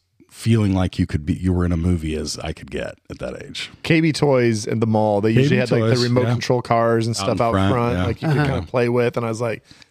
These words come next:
Speaker 2: that was always kinda my thing. I was like, "Okay,
Speaker 1: Yeah, that
Speaker 2: at
Speaker 1: was
Speaker 2: the
Speaker 1: cool.
Speaker 2: mall, Christmas season, K B Toys," like, walking through those halls, like, being like,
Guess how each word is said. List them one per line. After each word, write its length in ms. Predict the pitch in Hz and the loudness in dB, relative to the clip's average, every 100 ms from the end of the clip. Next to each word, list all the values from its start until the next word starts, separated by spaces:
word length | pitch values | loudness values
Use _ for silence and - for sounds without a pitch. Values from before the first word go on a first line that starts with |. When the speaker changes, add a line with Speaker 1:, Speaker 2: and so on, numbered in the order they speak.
| _ | _
Speaker 2:
that 100 | 113 | 0
was 140 | 127 123 | 2 2
always 240 | 113 104 | 0 0
kinda 160 | 120 117 | -4 -4
my 220 | 104 104 | -4 -4
thing. 280 | - 101 101 | -4 -8 -8
I 40 | |
was 120 | 104 | -8
like, 180 | 98 92 | -8 -8
"Okay, 360 | - 123 87 87 | -8 -6 -6 -2
Speaker 1:
Yeah, 180 | 95 87 - | -2 -2 -6
that 60 | 87 | -4
Speaker 2:
at 60 | |
Speaker 1:
was 100 | 123 | -2
Speaker 2:
the 60 | - | -2
Speaker 1:
cool. 80 | 127 | 0
Speaker 2:
mall, 280 | 127 127 123 | 0 0 -2
Christmas 360 | 143 123 120 | -2 -2 -4
season, 520 | - 123 120 120 117 - - - _ | -2 0 0 -2 -4 -8 -18 -20 _
K 180 | - 143 | -2 0
B 140 | 131 | 0
Toys," 560 | 117 143 120 120 117 110 | 0 2 2 2 0 0
like, 260 | 107 98 | -4 -2
walking 300 | 120 110 117 | -2 -2 -4
through 140 | 110 107 | -6 -2
those 220 | 113 110 | -2 -2
halls, 320 | 95 101 98 | -2 -2 -4
like, 120 | 95 | -8
being 160 | - 90 | -10 -14
like, 180 | 80 | -16